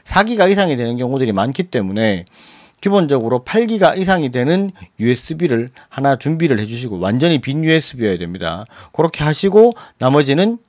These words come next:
지금 보시는 영상을 따라오시면 되겠습니다. 자, 아래쪽에 있는 링크를 클릭하셔서 들어가시면 이렇게 구글 드라이브가 열립니다.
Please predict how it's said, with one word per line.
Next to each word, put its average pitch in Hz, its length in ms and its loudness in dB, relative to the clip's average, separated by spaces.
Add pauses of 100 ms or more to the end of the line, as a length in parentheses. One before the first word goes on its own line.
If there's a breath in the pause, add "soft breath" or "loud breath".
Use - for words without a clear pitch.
(100)
지금 147 300 -2
보시는 120 340 -2
영상을 127 540 -2 (100)
따라오시면 117 420 2
되겠습니다. - 440 -18 (1400 soft breath)
자, 123 360 6
아래쪽에 185 500 4
있는 151 260 2
링크를 165 460 2
클릭하셔서 170 680 2
들어가시면 113 920 2 (100)
이렇게 143 260 0
구글 185 380 4
드라이브가 110 400 4
열립니다. 95 640 2